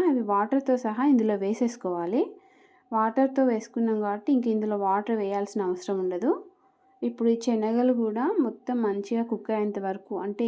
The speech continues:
ఈ వాటర్ అనేది మొత్తం ఇంకిపోయి అంతా దగ్గరికి అయ్యేంత వరకు కుక్ చేసుకోవాలి. మనం మూత పెట్టుకొని మధ్య మధ్యలో కలుపుకుంటూ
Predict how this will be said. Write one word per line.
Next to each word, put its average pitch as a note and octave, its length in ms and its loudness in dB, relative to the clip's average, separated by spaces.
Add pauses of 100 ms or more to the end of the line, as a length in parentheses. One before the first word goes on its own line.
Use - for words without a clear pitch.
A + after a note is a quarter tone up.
ఈ - 60 -2
వాటర్ G#3 400 0
అనేది G#3+ 340 0
మొత్తం G#3 400 -2
ఇంకిపోయి G#3 600 -2 (460)
అంతా G#3+ 280 0
దగ్గరికి G#3 500 0
అయ్యేంత G3 340 -2
వరకు G3 360 0 (120)
కుక్ - 260 2
చేసుకోవాలి. F3+ 480 -2
మనం F#3+ 400 0 (560)
మూత A#3 200 2 (120)
పెట్టుకొని A3+ 440 2
మధ్య G#3 320 2
మధ్యలో G#3 440 -2 (200)
కలుపుకుంటూ G3 640 0